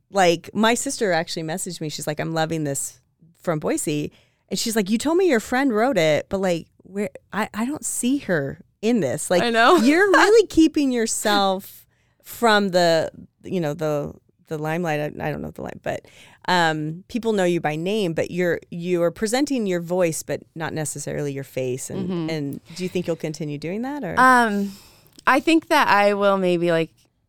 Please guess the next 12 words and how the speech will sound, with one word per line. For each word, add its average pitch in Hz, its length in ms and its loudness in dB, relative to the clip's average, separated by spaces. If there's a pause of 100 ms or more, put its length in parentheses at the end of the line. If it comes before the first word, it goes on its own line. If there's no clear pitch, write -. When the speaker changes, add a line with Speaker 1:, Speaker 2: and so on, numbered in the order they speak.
Speaker 2:
I - 100 -12
don't 131 120 -8
know, 175 160 -10 (140)
introduce 156 480 -4
my 147 180 -4
face, 139 420 -8
I 65 120 -6
guess, 151 280 -6
in 156 80 -4
a 147 60 -4
way. 143 440 -4
Um, 139 600 -6